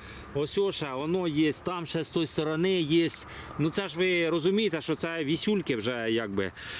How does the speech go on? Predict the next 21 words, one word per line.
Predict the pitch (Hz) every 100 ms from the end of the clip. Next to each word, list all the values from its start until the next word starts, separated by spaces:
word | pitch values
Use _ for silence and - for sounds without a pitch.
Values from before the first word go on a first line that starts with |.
| - -
М, | 117 113 113
це | - 160
дуже | 160 170 170 160 151 143
ранній | 160 156 143 143
виноград, | 151 156 151 190 208 -
це | - 160 160
я | 160
вам | 160
щас | - 165
показую, | - 160 - 185 147 143 147
ось | 143
о, | 147 113
що | 139
я | 127 117
зірвав. | 139 127 120
Да? | 113 156 165
Це, | 160 160 160
м, | 160 139 139 135
е, | 131 127 -
перцовий | 151 139 170 170 156
червоний. | - 165 143 147 107 92